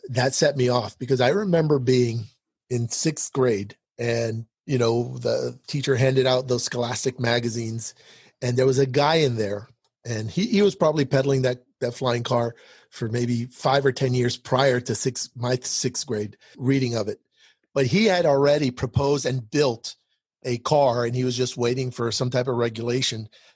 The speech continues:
that had propellers on the sides and one or two propellers in the back. And I remember being red and kind of Jetson-y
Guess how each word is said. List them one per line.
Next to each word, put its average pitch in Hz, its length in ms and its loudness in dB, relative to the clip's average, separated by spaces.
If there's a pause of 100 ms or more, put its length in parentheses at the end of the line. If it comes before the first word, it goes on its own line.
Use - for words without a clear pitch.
(140)
that 123 120 2
had 123 220 2
propellers 135 480 2
on 170 120 2
the 180 80 0
sides 120 600 -2 (220)
and 117 580 -4 (240)
one 139 260 2
or 147 80 4
two 147 120 -2
propellers 139 480 0
in 143 80 2
the 143 80 2
back. 113 320 0
And 107 100 -4
I 110 40 -2
remember 123 360 0
being 135 280 -2
red 120 360 2
and 113 300 -8
kind 139 180 -4
of 110 180 -6
Jetson-y 120 720 -2